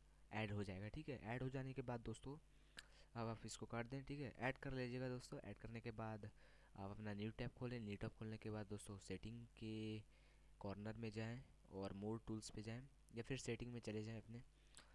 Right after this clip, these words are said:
और setting में जाने के बाद दोस्तों यहाँ पर ऊपर देखिए setting के ऊपर extension लिखा है, इस पे जाएं। इस पे जाने के बाद दोस्तों अपना यहाँ Magic Action four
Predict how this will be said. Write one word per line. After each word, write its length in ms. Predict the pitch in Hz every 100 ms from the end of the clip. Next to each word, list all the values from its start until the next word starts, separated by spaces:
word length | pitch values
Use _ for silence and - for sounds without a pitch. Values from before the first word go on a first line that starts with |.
| - - -
और 120 | 95 101
setting 300 | 104 110 117
में 80 |
जाने 180 | 110 113
के 100 | 113
बाद 140 | 110 110
दोस्तों 240 | 107 -
यहाँ 100 | 107
पर 140 | 104 104
ऊपर 220 | 98 107
देखिए 220 | 104 -
setting 280 | - 104 107
के 60 | 107
ऊपर 180 | 104 -
extension 440 | 98 - 98 -
लिखा 200 | 110 107
है, 100 | 110
इस 160 | - 98
पे 100 | 107
जाएं। 180 | 107 113 - - - - - - -
इस 100 | 110
पे 120 | 120
जाने 240 | 117 117
के 100 | 113 110
बाद 180 | 113 110
दोस्तों 280 | 113 - 107
अपना 160 | 104
यहाँ 140 | 104 107
Magic 280 | 101 104 110
Action 240 | 101 104
four 180 | 110 139